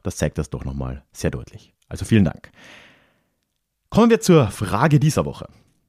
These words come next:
Die ganze Folge über die Impfekane war ja irgendwie eine recht außergewöhnliche für mich, ne, weil ich ja dann zwei verschiedene Interpretationen derselben Geschichte geteilt habe. Und jetzt würde mich einfach mal interessieren,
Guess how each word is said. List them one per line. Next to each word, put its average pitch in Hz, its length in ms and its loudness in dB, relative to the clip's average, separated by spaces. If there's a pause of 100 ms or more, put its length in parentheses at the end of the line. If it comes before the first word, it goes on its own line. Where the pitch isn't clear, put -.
(640)
Die 143 60 2
ganze 160 200 2
Folge 151 380 4
über 113 160 4
die 110 80 -2
Impfekane 110 580 0
war 95 140 2
ja 90 360 4
irgendwie 101 340 -4
eine 90 180 0
recht - 560 -8 (960)
außergewöhnliche 156 760 2
für 160 120 0
mich, 160 220 -2
ne, 135 200 -2
weil 120 100 0
ich 113 80 -4
ja 113 80 -2
dann 104 320 -2 (320)
zwei 104 300 0
verschiedene 104 840 0 (100)
Interpretationen 135 1200 -2 (260)
derselben 113 380 0
Geschichte 139 420 -4
geteilt 120 440 -4
habe. 147 220 -2 (440)
Und 143 60 2
jetzt 139 100 2
würde 165 140 6
mich 226 180 6
einfach 196 180 4
mal 175 120 4
interessieren, 151 480 0